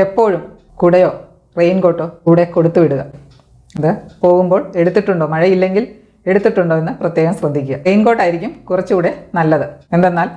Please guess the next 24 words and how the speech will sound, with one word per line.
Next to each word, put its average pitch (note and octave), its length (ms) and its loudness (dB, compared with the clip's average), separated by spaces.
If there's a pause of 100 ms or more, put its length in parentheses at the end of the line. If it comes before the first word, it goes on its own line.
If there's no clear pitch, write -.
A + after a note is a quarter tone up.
(240)
കൂടുതൽ G#3+ 340 4 (320)
നനയുകയില്ലല്ലോ. E3+ 680 0 (300)
ഏ, B3 40 0 (180)
കഴിയുന്നതും G3 520 -2 (480)
കോട്ടൻ്റെ G3 460 2 (380)
യൂണിഫോം G#3 440 4
ആണെങ്കിൽ F#3+ 300 -2 (200)
നല്ല F#3+ 220 4
കാര്യം. D3 240 -2 (420)
എന്തായാലും F#3+ 380 2
മഴക്കാലത്ത് F3+ 540 -2 (340)
കുട്ടികൾക്ക് G3 420 2
എപ്പോഴും G3 240 -2 (460)
സുഖം G3+ 260 2 (140)
കോട്ടണും F3+ 400 0 (360)
ലൂസായിട്ടുള്ള F3+ 540 0 (120)
ഡ്രസ്സുകളാണല്ലോ. D#3 680 -2
പിന്നെ G3 200 2
സ്കൂളിൽ A#3+ 300 2
പോകുമ്പോൾ F#3 300 0 (140)
ഒരു F#3+ 140 0 (720)
ഉണങ്ങിയ G3 340 2 (720)
ടവൽ E3 280 2 (280)
എപ്പോഴും G3 300 2